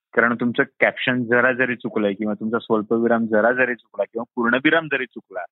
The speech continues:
तरी त्याचे बरेच अर्थ निघू शकतात. तर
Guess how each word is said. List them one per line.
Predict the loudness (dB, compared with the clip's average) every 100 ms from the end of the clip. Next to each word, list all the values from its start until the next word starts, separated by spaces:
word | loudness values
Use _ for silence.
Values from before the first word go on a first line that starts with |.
| _ _ _ -6
तरी | -2
त्याचे | 0 -2
बरेच | -2 0 0
अर्थ | -4 -4 -4 -4
निघू | -4 -2 -4
शकतात. | -6 -8 -6 -8 _ _ _ _ _ -18
तर | -18 _ 0 0